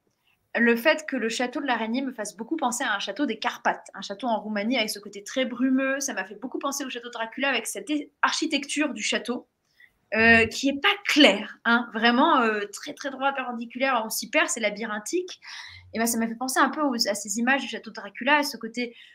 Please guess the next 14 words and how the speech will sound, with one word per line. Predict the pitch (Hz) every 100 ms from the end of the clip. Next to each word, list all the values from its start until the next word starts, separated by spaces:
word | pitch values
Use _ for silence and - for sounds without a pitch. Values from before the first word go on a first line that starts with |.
| -
noir | 220 233 240
et | 240
blanc, | 226 262 285
brumeux, | 233 220 233 240 302
vraiment, | 254 233 269 254
euh, | -
cette | 196 -
image | 233 262 - _
du, | 190 190 185
des | 190
Carpates, | - - 339 370 269
en | 233
fait, | 202 -
complètement. | 262 220 202 226 330